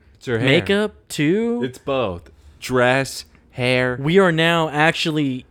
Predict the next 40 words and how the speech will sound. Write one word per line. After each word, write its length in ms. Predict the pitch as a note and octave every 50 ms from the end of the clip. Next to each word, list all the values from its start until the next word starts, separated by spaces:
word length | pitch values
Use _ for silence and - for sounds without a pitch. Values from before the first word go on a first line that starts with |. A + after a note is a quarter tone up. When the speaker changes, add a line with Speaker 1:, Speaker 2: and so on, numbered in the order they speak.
| _
Speaker 2:
evil 520 | _ F3 F3 F#3 F#3+ F#3+ F3 D#3+ D#3+ D3+ D3
Chloe. 320 | - - D#3+ E3 D3+ C#3 C3+
Is 140 | C#3 C#3 D3
this 140 | F#3+ F#3+ -
Parasite 540 | - E3+ D#3+ F3 F#3+ F#3 - F#3+ F3 F#3+
Chloe 280 | - - G3 G3 G3 G3
now? 260 | G3 G3+ G3+ G#3 G#3+ -
Speaker 1:
Yes. 640 | A#2 A#2+ C3 D#3 E3+ C3+ F#2 F2 - - - - - _ _ _ _ - _ _ _ _ _ _ _ _ - - B3 - - - - - - - - _ _ -
We 180 | A#2 B2+ C#3+ D#3+
are 140 | E3+ E3 D3+
back 680 | A#2+ - - C#3 C#3 D3+ D#3+ D#3+ C#3+ A#2+ - - _ _
to 120 | - C#3
having 400 | A2+ A#2 B2 C3+ C3+ C3+ C3 C3+
Speaker 2:
This 160 | D3+ F3+ F#3
Speaker 1:
that 60 | - G3+
Speaker 2:
is 80 | F3+
how 160 | G#3+ G3+ E3
Speaker 1:
same 100 | D#3 C#3+
Speaker 2:
mad 300 | C3 C3 B2+ B2+ B2+ B2
she 140 | B2 - B2
Speaker 1:
hairstyle. 100 | A#2 A2+
Speaker 2:
is, 180 | A2 G#2+ G#2 G#2+
because 460 | A2+ B2 A2 - - B2+ A#2+ A#2+ A#2+
she 180 | - - - E3
wasn't 540 | D#3 C#3+ D3+ D3+ D#3 E3 D3+ C#3+ C#3+ C#3 C3+
let 180 | C#3 C#3 D3
known 760 | - D3+ C#3 C3+ C3 C3 B2+ C3 B2+ B2 A#2 A2 G#2+ G#2 G2+ G#2+ - - - - - - _ -
that 240 | B2+ B2+ B2+ A#2+ A#2+
her 120 | C3 A#2
friends 580 | - - - C3 B2 A#2+ A#2 A2+ A2 A2 A2 A#2
were 240 | A2 G#2+ A2 A2 G#2
banging. 680 | G#2 A2+ A#2+ A2 G#2+ G2+ F#2+ F2+ F2+ E2+ E2 F2 F#2+ _ _ _ _ -
Speaker 1:
Well, 300 | - D3 E3+ F#3 E3 - _ _ _ _ - - - _ _ -
and 300 | E3+ D#3+ - C#3 D3 D#3+
this 200 | F3+ F#3+ - -
is 220 | F3 C#3 A#2+ -
also 320 | B2+ B2+ B2 A#2 - A#2
what 140 | G#2+ G2+ G#2
I 140 | G#2 A#2+ B2+
hate. 420 | B2 A#2 A2+ B2+ C3 B2 G#2 -